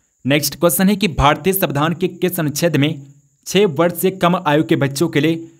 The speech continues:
प्रारंभिक बाल्यावस्था देखरेख और शिक्षा का प्रावधान है? तो अनुच्छेद पैंतालीस के तहत है दोस्तों,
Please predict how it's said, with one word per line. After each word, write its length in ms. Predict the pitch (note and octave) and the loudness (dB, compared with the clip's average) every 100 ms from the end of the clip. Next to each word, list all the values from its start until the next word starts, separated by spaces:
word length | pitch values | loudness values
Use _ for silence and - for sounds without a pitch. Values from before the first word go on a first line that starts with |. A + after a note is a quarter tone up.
| _ - | _ -2
प्रारंभिक 540 | D3+ D#3+ E3+ G3 G3+ | 0 2 2 0 0
बाल्यावस्था 680 | A#2+ C#3 D#3+ E3 D#3+ - E3 | 2 4 4 2 0 -4 -2
देखरेख 520 | C#3+ C#3+ C#3+ D#3+ D#3+ - _ _ C3 | -2 -2 0 -2 -2 -16 _ _ -8
और 80 | |
शिक्षा 360 | C3 D#3 - - | -2 -2 0 0
का 140 | F3+ | 2
प्रावधान 440 | D#3 C#3+ C#3 C3+ C#3 | 2 4 2 2 0
है? 160 | D#3+ F3+ - - _ _ - | 0 -4 -12 -20 _ _ 0
तो 60 | |
अनुच्छेद 480 | D#3+ E3 D#3+ F#3 F3+ - | 0 0 -2 -2 -2 0
पैंतालीस 440 | D3+ D#3 F3 F3 | 2 2 2 0
के 80 | E3 | -2
तहत 240 | D3 C#3+ | -2 0
है 60 | C#3 | 0
दोस्तों, 320 | C3+ C3+ | -2 -2